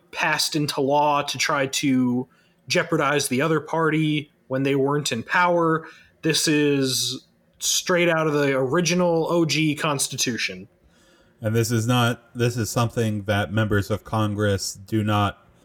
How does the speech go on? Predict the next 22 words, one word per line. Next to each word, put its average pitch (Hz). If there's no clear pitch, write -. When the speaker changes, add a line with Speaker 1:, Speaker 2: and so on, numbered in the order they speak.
Speaker 2:
for 131
the 123
most 127
part, 110
is 107
not 107
taken 107
as 101
a 101
frivolous 98
exercise. 87
Like, 101
the 110
odd 110
House 113
or 107
Senate 107
member 95
may 98
propose 101
articles 104
in, 90